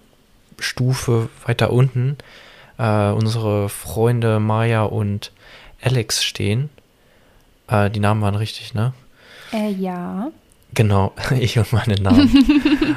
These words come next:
Speaker 2: <laughs>
Speaker 1: Und, äh, da haben wir uns schon gefreut, "Ah, die wieder da." Weil, weil die jetzt, ähm, irgendwie, also ich hab zumindest die, äh, das Gefühl, dass sie grad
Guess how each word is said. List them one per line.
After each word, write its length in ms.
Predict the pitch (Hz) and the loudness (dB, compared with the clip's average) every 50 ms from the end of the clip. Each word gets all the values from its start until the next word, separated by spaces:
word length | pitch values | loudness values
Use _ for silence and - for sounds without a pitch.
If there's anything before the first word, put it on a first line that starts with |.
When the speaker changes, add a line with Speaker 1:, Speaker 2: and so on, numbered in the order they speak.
| - - | -6 -10
Speaker 2:
<laughs> 140 | - - - | -18 -8 -2
Speaker 1:
Und, 460 | - 117 113 110 110 107 110 107 - - | 2 4 4 4 4 2 0 -2 -4 -2
äh, 20 | |
da 480 | - 117 113 110 107 104 104 104 101 98 104 | 0 0 2 4 4 4 2 2 0 2 2
haben 120 | 107 104 | 2 4
wir 40 | 107 | 4
uns 100 | 110 - - | 2 2 2
schon 120 | 117 104 | 0 0
gefreut, 460 | 98 92 - - 107 110 120 123 120 | 0 -2 0 0 2 4 4 4 2
"Ah, 240 | 113 117 117 120 120 | 2 0 2 2 2
die 180 | 110 113 117 117 | 0 -2 -4 -6
wieder 200 | 113 117 110 104 | -4 -4 -4 -2
da." 340 | 107 113 117 127 135 143 - - _ _ _ _ _ _ _ _ _ - | 0 0 0 0 0 -2 -6 -10 _ _ _ _ _ _ _ _ _ 0
Weil, 200 | - 107 92 104 | 0 0 2 2
weil 80 | 104 98 | 0 0
die 80 | 104 | 2
jetzt, 400 | 104 101 98 - - - - - - | 2 0 2 0 -2 -4 -4 -6 -4
ähm, 360 | 113 101 101 98 98 98 95 95 | -2 0 2 2 0 0 -2 -2
irgendwie, 460 | 98 101 98 104 98 101 101 104 120 - - - _ _ _ | -2 -2 -2 -4 -4 -4 -4 -4 -6 -10 -18 -20 _ _ _
also 140 | 107 101 95 | -6 -4 -2
ich 260 | - 135 123 - - - - | 0 0 -2 -2 -4 -4 -2
hab 160 | 127 131 127 | -2 -2 0
zumindest 360 | - 123 123 117 113 - - - _ _ - | -2 -2 0 0 -2 -4 -8 -14 _ _ -8
die, 300 | - 110 104 107 104 101 | -6 -4 -2 -2 -2 -2
äh, 480 | 98 - - 107 98 98 98 98 98 98 | -4 -4 -2 -2 0 0 0 0 0 -2
das 160 | 107 104 - | -4 -4 -6
Gefühl, 280 | - 104 - - 117 110 | -6 -6 -6 -4 -2 -2
dass 140 | 104 98 - | -2 -2 -2
sie 100 | - 107 | -4 -4
grad 180 | - 98 95 | -4 -4 -4